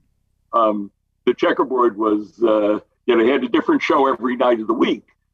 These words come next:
before those time slots got taken over, and which made sense by, you know, Jeopardy and Wheel of Fortune and,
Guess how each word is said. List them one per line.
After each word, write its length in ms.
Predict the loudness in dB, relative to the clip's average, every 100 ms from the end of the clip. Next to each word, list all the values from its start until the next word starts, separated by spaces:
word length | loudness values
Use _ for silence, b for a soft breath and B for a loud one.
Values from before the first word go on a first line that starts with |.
| _
before 340 | -6 0 2 2
those 280 | 2 -2 0
time 240 | -2 -2
slots 320 | -2 -2 -2
got 240 | -4 -2 0
taken 320 | -2 0 0
over, 400 | 0 0 0 0
and 240 | -2 -6 -14
which 240 | -6 -4 -2
made 220 | -2 0
sense 300 | -2 -4 -4
by, 200 | -2 0
you 200 | 2 2
know, 120 | 0 0
Jeopardy 480 | 0 0 0 2
and 140 | 2 4
Wheel 280 | 2 2 -2
of 100 | -4
Fortune 540 | -2 -2 0 -2 0
and, 280 | -2 -2